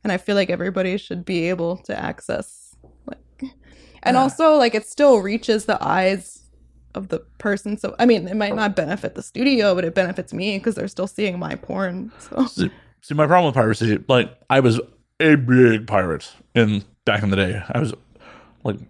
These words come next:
Speaker 2: I still have, I probably shouldn't admit this on the internet,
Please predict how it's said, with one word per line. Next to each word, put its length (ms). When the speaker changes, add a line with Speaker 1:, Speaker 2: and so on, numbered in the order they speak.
Speaker 2:
I 80
still 240
have, 120
I 60
probably 180
shouldn't 200
admit 180
this 100
on 100
the 60
internet, 280